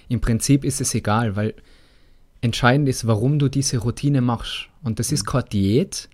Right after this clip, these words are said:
Speaker 1: wo du sagst, ich mach jetzt neunzig Tage und danach ist sie wieder normal. Das ist kein Trend,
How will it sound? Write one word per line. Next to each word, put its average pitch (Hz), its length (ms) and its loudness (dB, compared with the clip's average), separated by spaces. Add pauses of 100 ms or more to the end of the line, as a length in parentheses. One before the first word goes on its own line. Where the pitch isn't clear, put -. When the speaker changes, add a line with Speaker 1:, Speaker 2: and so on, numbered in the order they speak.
(180)
Speaker 1:
wo 131 60 -2
du 127 40 0
sagst, - 320 -2
ich 120 60 4
mach 120 200 0
jetzt 131 200 -4
neunzig 127 380 -2
Tage 127 380 0 (280)
und 117 180 -6
danach 113 260 -2
ist 113 160 -6
sie 117 120 -2
wieder 117 180 0
normal. 104 460 -2 (440)
Das - 160 -8
ist - 120 -6
kein 110 300 -4
Trend, 107 500 -2